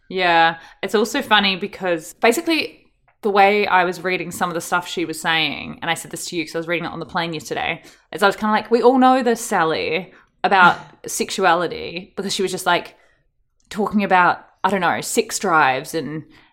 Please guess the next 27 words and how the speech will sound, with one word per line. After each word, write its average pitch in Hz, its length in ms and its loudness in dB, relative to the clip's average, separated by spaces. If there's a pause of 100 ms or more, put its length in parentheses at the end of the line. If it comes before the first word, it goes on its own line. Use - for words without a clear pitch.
(320)
being 208 200 6
a 196 40 -4
sexual 247 320 -4
person 220 560 2
and 180 120 -6
all 190 140 -2
of 196 60 0
these 202 140 -4
things. 220 160 -2
And 202 40 -6
I 208 40 0
was 208 60 -6
like, 220 120 -6
"Haven't 254 160 -6
we 359 120 -10
all 254 140 -4
been 254 120 2
having 208 240 -2
these 202 120 -6
conversations?" 190 640 -4
And 196 100 -6
I 196 60 0
know 196 140 0
that 190 100 -4
that's 185 200 -6
not 180 180 -8
true, 147 520 -6